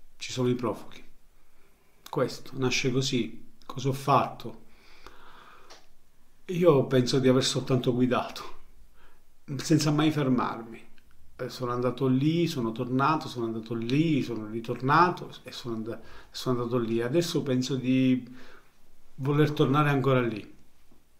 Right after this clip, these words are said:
semplicemente per viaggiare e, e via-, non viaggiare da solo, perché quando vado carico le, le cose che possono servire, medicinali soprattutto,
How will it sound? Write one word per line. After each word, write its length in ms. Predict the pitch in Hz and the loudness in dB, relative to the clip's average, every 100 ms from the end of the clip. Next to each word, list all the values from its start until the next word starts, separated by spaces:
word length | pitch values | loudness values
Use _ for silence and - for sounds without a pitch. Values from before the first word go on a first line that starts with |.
| - - | -20 -8
semplicemente 640 | - 170 170 196 196 185 | -2 -2 2 2 4 4
per 220 | 151 139 | 2 0
viaggiare 960 | 131 151 - 170 170 180 143 131 131 - - - | 4 4 6 6 6 6 6 4 4 -8 -16 -14
e, 120 | - | -8
e 40 | 135 | -4
via-, 200 | 131 147 | 0 0
non 220 | 147 151 | 2 4
viaggiare 380 | 151 139 151 139 | 4 4 4 4
da 120 | 135 | 2
solo, 420 | - 123 101 110 | 0 0 -2 -6
perché 240 | 127 127 120 | -10 -8 -2
quando 320 | 131 131 131 | 2 4 4
vado 640 | 151 156 131 - - - - - - - - - | 6 6 4 0 -8 -18 -20 -18 -16 -16 -16 -4
carico 360 | 135 131 123 127 | 2 2 2 2
le, 580 | 127 123 120 120 120 117 | 4 2 0 -2 -2 -2
le 140 | 123 | -2
cose 340 | 123 131 127 | 0 0 0
che 80 | 113 | -4
possono 400 | - 131 - 123 | -4 -6 -4 -4
servire, 840 | 113 120 113 147 185 139 101 - - - - | -2 -4 0 2 4 2 0 -8 -20 -20 -14
medicinali 720 | - 110 113 - 110 110 95 92 - - | -10 -6 -4 -2 0 -2 -2 -8 -18 -16
soprattutto, 640 | - 110 107 - - - | -14 -12 -12 -12 -12 -12